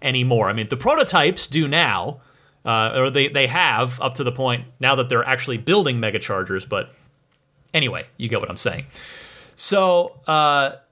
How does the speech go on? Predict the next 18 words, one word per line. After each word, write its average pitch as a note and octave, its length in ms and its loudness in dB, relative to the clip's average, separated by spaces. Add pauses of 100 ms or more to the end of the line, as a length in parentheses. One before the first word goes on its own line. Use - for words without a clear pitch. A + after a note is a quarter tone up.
(400)
I E3+ 140 2
think B3 220 0
the A3 80 4
new A3 360 2
S G#3+ 300 0
and F#3+ 120 -4
the F3 160 -4
X - 580 -2 (600)
as F3+ 180 0
part G#3+ 240 4
of G3+ 60 0
that, G#3 220 4
as - 100 -2
far F3+ 180 4
as D#3 100 0
V E3 260 0
four F3+ 440 2
goes, G#3+ 580 2